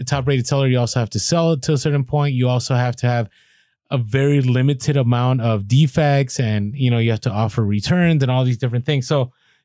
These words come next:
to me, it's a benefit. It's a plus. So, a-, and again, I,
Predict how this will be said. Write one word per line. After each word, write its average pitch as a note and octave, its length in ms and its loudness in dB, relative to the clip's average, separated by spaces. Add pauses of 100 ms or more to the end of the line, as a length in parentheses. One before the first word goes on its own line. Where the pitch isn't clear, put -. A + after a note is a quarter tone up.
(100)
to C#3+ 120 0
me, D3+ 640 4 (800)
it's D3 160 -2
a A#2+ 60 0
benefit. A#2+ 480 -2
It's G#2 140 -4
a G#2 60 -4
plus. - 520 -14 (560)
So, C3+ 480 -2
a-, - 60 -6
and F#3 420 -2
again, E3 580 0
I, D#3 240 0